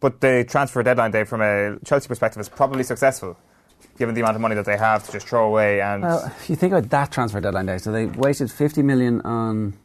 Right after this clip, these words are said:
Speaker 2: Torres, and then they gave Matic away for, so it was seventeen million was what they initially offered, and then it went to twenty-one plus Matic. And then they have to spend thirty million to get Matic back, is it?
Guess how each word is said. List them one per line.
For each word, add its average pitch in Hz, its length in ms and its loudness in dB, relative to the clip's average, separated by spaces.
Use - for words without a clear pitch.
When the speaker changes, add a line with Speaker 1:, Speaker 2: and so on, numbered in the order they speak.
Speaker 2:
Torres, 101 480 0
and 104 180 -4
then 101 420 -4
they 101 440 -2
gave 117 420 0
Matic 123 420 0
away 110 240 2
for, - 180 -10
so 131 140 -2
it 120 180 2
was - 440 -4
seventeen 160 520 4
million 151 160 6
was 139 80 4
what 131 100 0
they 127 140 4
initially 120 320 2
offered, 101 240 0
and 104 60 -2
then 110 80 -2
it 98 40 -4
went 104 160 -2
to - 80 -12
twenty-one 110 1700 -2
plus 113 340 -2
Matic. 104 540 -4
And 104 120 0
then 104 180 -2
they 107 100 -2
have 110 120 -4
to 113 80 -12
spend 107 340 -6
thirty 117 220 0
million 120 200 2
to 104 40 -4
get 120 100 0
Matic 127 240 -2
back, 160 240 -2
is 147 80 -4
it? 180 240 -6